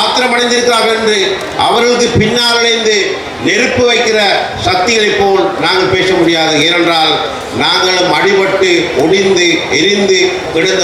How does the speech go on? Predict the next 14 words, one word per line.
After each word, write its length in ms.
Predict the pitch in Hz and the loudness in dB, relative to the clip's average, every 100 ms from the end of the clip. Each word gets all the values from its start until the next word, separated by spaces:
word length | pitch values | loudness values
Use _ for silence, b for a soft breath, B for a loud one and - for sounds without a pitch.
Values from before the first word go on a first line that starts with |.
| 170 | 2
ஒரு 80 | 160 | 2
நாட்டிலே 460 | 170 - 170 170 165 151 - - | 2 0 2 2 2 0 -2 0
வாழ்ந்து 360 | 160 170 170 170 | 0 2 0 0
பழக்கப்பட்டவர்கள் 800 | 156 165 160 165 160 147 143 135 | 0 0 0 0 0 2 2 2
மாணவர்களே. 420 | 139 139 127 110 - - - - - - - - | 2 2 2 0 -2 -4 -6 -6 -6 -6 -2 0
உங்களை 280 | 175 196 202 190 185 | 2 2 2 0 2
போல 160 | 190 196 190 190 | 2 2 2 0
காலத்திலே 480 | 196 202 202 196 147 - - - - | 2 2 2 2 0 -2 -6 -8 -2
நாங்கள் 380 | 170 196 190 170 151 160 | 0 0 2 2 2 4
ஓடி 300 | 196 214 202 165 - - - | 2 2 2 2 0 -4 -4
கருத்தாளுக்கு 680 | 170 185 208 196 202 202 190 170 - - | -2 0 2 2 0 2 2 0 -2 0
பாடசாலைக்கு 520 | 180 - 208 202 190 | 0 2 0 2 2
இல்லாமல் 340 | 196 190 190 190 | 2 2 2 2
என்று 200 | 196 185 | 2 0